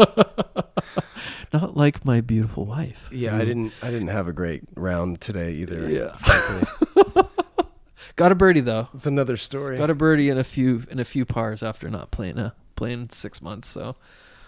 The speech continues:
Speaker 2: That's
Speaker 1: I'll t-,
Speaker 2: great.
Speaker 1: I'll take that.
Speaker 2: Yeah, man, it was super fun.
Speaker 1: I know,
Speaker 2: Well,
Speaker 1: and I'll
Speaker 2: is
Speaker 1: take
Speaker 2: there anything else you wanna promote or talk about?
Speaker 1: God, I don't know. Not really. I mean, um, you know, just really,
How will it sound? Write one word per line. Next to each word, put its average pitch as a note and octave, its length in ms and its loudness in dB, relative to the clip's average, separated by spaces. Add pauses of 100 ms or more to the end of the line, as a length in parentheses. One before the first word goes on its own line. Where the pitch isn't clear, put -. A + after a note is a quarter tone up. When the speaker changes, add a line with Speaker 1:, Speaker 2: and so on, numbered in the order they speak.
(300)
Speaker 2:
That's A#2+ 100 -10
Speaker 1:
I'll C#3 60 -6
t-, - 60 -14
Speaker 2:
great. A#2+ 380 -2
Speaker 1:
I'll D3 140 -6
take - 320 -8
that. - 300 -18 (120)
Speaker 2:
Yeah, B2 220 -8
man, G#2+ 180 -2
it G#2 60 -2
was F#2 100 -8
super F2+ 300 -8
fun. D#2+ 480 -8
Speaker 1:
I A#2+ 60 -2
know, A#2 180 0
Speaker 2:
Well, D3 220 8
Speaker 1:
and A2+ 100 0 (120)
I'll B2 80 -2
Speaker 2:
is C#3 100 0
Speaker 1:
take D3 60 4
Speaker 2:
there D3+ 80 8
anything D#3+ 300 4
else E3 220 2
you D3 80 4
wanna C#3+ 160 4
promote A2 560 -2 (240)
or - 100 -20
talk A#2+ 240 -8
about? D#3+ 240 -6 (1200)
Speaker 1:
God, B3+ 300 4
I E3 100 4
don't A3+ 140 2
know. G#3+ 300 4 (580)
Not D#3+ 280 -4
really. C3+ 440 2
I A#2+ 60 2
mean, A#2+ 500 2
um, A2+ 640 0 (760)
you B2+ 140 -2
know, A#2+ 220 2
just B2 340 -2
really, B2 800 4